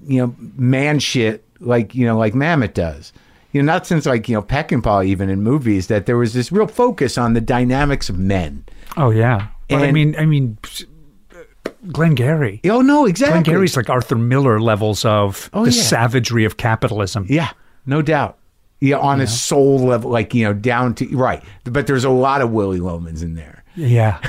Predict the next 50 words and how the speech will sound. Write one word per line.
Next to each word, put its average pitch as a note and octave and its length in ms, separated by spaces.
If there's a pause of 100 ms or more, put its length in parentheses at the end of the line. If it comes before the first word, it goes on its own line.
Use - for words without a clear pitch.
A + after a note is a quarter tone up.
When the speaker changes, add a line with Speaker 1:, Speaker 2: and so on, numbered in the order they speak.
(120)
Speaker 1:
<laughs> - 240
You G3 200
know, F3 120
there's, D#3+ 200
like, D3 180
four. C3 560
Speaker 2:
Yeah, C#3 200
everybody's A2 380
tap A2 280
dancing. G#2+ 440
Speaker 1:
<laughs> E2+ 40
Speaker 2:
Just - 260 (320)
keep D#3+ 200
from C3 100
getting A#2 180
sucked A2+ 260
down A#2+ 180
the A2 60
drain. A2 380
Speaker 1:
Yeah. D3+ 400 (640)
So, F#3+ 240
like, F3 240
what G#3 200
was G3 160
he G3 100
like F3+ 240
as D3+ 120
a D3+ 60
person D#3 320
to C#3 60
work F3 220
with? A#2 160
What'd C#3 200
you C#3 120
learn C3 220
directly A#2+ 400
from C#3 280
him? F#2 140
Just G#2+ 180
a F#2+ 40
work A#2+ 340
ethic G#3 420
or? F2 260 (500)
Speaker 2:
Oh, C3 380
so A#2+ 320
much. A#2 380
I A2+ 80
mean, A2+ 440 (640)
I, D3+ 120
it's D3 280